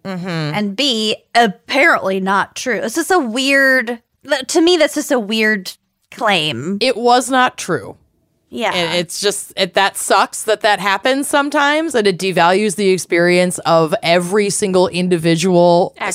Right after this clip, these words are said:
Speaker 1: spanning every
Speaker 3: Yeah.
Speaker 1: gender, race, religion, and creed
Speaker 3: Mm-hmm.
Speaker 1: who has been on the receiving end of abuse.
Speaker 2: Yeah.
Speaker 3: Mm-hmm.
Speaker 1: And it's very frustrating when, like, a drunk college couple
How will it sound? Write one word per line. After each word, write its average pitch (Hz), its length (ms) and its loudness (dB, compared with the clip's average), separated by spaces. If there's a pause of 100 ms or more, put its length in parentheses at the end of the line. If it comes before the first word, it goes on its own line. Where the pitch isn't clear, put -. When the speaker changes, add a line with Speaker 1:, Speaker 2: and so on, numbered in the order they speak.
Speaker 1:
spanning 175 680 2
every 170 380 2
Speaker 3:
Yeah. 180 80 -2
Speaker 1:
gender, 175 500 2
race, 165 340 0
religion, 165 400 0
and 165 180 -2
creed 180 480 2
Speaker 3:
Mm-hmm. 214 240 -12
Speaker 1:
who 214 120 4
has 185 200 0
been 190 440 2
on 185 180 0
the 175 80 0
receiving 175 540 0
end 165 200 2
of 165 120 0
abuse. 160 640 0
Speaker 2:
Yeah. 247 280 -2
Speaker 3:
Mm-hmm. 175 160 -8 (200)
Speaker 1:
And 180 340 2
it's 175 180 -2
very 196 600 2
frustrating 180 840 0
when, 165 220 0
like, 156 380 0 (880)
a 170 100 2
drunk 185 500 0 (520)
college 220 480 2
couple 170 680 0